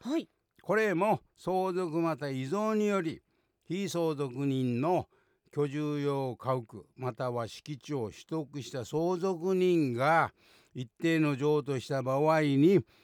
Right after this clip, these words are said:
Speaker 2: 譲渡所得の金額から最大三千万円の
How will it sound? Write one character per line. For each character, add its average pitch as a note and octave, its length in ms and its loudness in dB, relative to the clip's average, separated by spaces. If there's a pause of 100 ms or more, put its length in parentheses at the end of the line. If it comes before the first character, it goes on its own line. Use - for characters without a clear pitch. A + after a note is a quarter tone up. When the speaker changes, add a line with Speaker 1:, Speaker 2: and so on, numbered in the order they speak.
(420)
Speaker 2:
譲 E3 360 2
渡 D3+ 140 -2
所 C#3+ 140 -4
得 D3+ 340 0
の C#3+ 200 2
金 E3 360 2
額 D#3+ 280 0
か C#3+ 160 -4
ら D#3+ 200 2 (340)
最 F3+ 420 2
大 F#3 320 6
三 F3+ 440 0
千 G#3+ 320 2
万 G3+ 240 4
円 G3+ 340 2
の G3+ 220 2